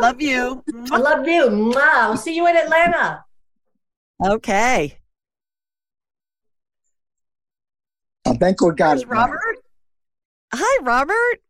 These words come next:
Speaker 3: Hi. Can you hear me now?
Speaker 1: How are you? I can. How are you doing?
Speaker 3: Good, good. I'm doing fine, thanks.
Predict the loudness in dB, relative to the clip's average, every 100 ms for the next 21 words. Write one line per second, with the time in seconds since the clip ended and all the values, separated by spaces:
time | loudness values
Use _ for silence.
0 | _ _ _ _ _ _ 0 2 2 -2
1 | -4 _ _ 0 2 2 0 0 0 2
2 | 2 2 -4 -8 -10 -12 -16 _ _ _
3 | _ -4 -2 -4 -8 -6 -2 0 2 0
4 | -2 -2 -4 -4 -4 -2 0 0 -2 -8
5 | -14 _ _ _ -2 -2 -4 -6 -2 0
6 | -2 -4 -4 -6 -4 0 0 0 0 0
7 | -2 -12 -20